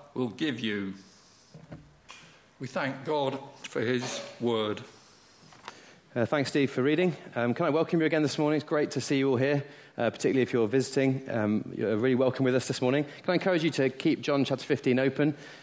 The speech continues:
Speaker 2: Um, if you don't, uh, normally bring a Bible to church, can I encourage you to bring one? Um, it's not always that easy to speak when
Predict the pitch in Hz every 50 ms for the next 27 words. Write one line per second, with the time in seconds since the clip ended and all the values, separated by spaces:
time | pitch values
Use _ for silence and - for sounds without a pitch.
0 | - - - - - 113 117 120 120 113 - - - - 170 175 233 247 220 170
1 | - - - - 139 127 - - - - - 151 147 165 170 170 160 147 123 131
2 | 135 123 110 110 143 143 139 127 120 - - - 120 107 82 - - - 147 170
3 | 156 - 147 143 147 143 147 135 127 143 139 139 139 143 151 143 143 - - 120
4 | 117 120 - - - - 165 175 170 - - 151 143 143 135 117 120 135 131 135
5 | 131 120 117 113 - 120 107 - - - 123 110 - 110 117 113 110 107 110